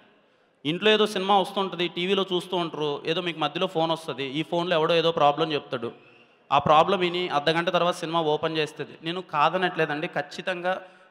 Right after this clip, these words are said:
చిన్నప్పటి నుంచి టీవీ అనేది ఉంది, మనం టీవీలో కూడా చాలా సినిమాలు చూసాం.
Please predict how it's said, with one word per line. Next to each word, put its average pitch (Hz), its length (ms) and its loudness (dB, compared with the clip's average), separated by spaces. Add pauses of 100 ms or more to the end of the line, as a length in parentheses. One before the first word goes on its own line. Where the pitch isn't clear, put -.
(140)
చిన్నప్పటి 175 360 -2
నుంచి 190 160 -8 (140)
టీవీ 202 240 2
అనేది 190 280 0
ఉంది, 185 260 -4
మనం 175 240 -2
టీవీలో 185 420 -4
కూడా 190 200 -2
చాలా 156 140 0
సినిమాలు 156 400 -8
చూసాం. 143 220 -12